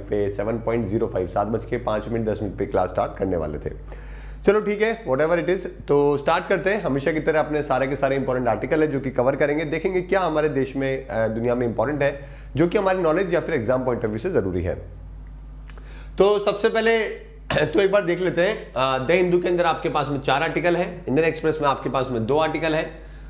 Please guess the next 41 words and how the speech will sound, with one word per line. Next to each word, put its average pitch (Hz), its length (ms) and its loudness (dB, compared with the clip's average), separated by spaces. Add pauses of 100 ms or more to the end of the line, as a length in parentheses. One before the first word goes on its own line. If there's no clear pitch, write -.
(120)
पीआईबी 170 280 4
पीआरएस 190 360 2
की 196 100 -2
बात 180 240 0
करें 190 240 0 (100)
तो 165 60 0
आपको 156 300 0
यहाँ 143 140 2
पे 151 480 2
मिलेंगे 139 420 2 (840)
चार 151 160 4
article, 185 420 0
Indian 151 360 2
Financial 160 460 0
Express 143 320 0
में 123 120 0
एक 151 300 0
है। 180 100 2 (460)
तो 147 60 4
इस 139 80 0
प्रकार 156 340 2
के 160 280 0
बारह 139 200 4
तेरह 143 240 2
article 139 340 2
है 143 100 2
जो 127 100 0
कि 120 100 0
आज 120 220 2
के 127 120 -4
session 107 340 -2
के 104 60 2
अंदर 95 200 2
हम 95 140 0
लोग 165 200 2
cover 123 200 2
करने 113 200 2
वाले 104 260 2
हैं 170 160 0
आने 127 240 0
वाले 117 220 0